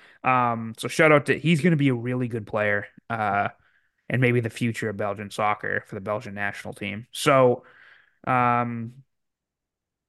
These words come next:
I, I like that pick, Nick. I like that pick. Uh, glad you went with that one. Um, my last pick, if you went with an asshole,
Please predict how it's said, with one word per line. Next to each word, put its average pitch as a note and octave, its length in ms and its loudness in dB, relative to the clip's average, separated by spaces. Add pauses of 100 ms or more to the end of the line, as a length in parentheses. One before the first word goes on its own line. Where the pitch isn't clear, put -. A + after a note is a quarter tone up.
(200)
I, - 60 -8
I B2+ 180 0
like C3+ 220 2
that B2+ 220 0
pick, A#2+ 180 -6
Nick. G#2+ 180 -14
I G#2+ 80 -4
like G#2+ 200 -4
that G2+ 200 -6
pick. - 320 -8 (200)
Uh, A#2 220 0
glad B2+ 260 0
you A#2 80 -4
went A2 140 -8
with - 100 -14
that G2 140 -2
one. F#2+ 180 -10 (420)
Um, A#2 600 2 (280)
my D3+ 400 6
last D#3 800 4 (320)
pick, - 480 -2
if A#2+ 300 -2
you C#3+ 240 4
went D#3+ 240 2
with E3 160 2
an D3 80 -2
asshole, A2+ 600 -6